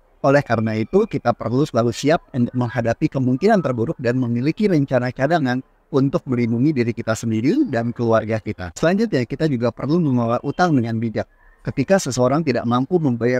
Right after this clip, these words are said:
hutang-hutangnya, apalagi sampai gali lubang tutup lubang,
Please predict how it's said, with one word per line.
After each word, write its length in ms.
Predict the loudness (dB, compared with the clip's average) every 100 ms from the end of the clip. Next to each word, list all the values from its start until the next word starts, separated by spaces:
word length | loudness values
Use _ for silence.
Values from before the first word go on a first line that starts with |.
| -2 -4
hutang-hutangnya, 720 | 0 0 -2 -6 -4 -2 -2
apalagi 560 | -6 -4 -2 -2 -2
sampai 400 | -2 0 0 0
gali 240 | -2 -2 0
lubang 320 | 2 2 0
tutup 240 | -4 -6
lubang, 400 | 2 2 2 -2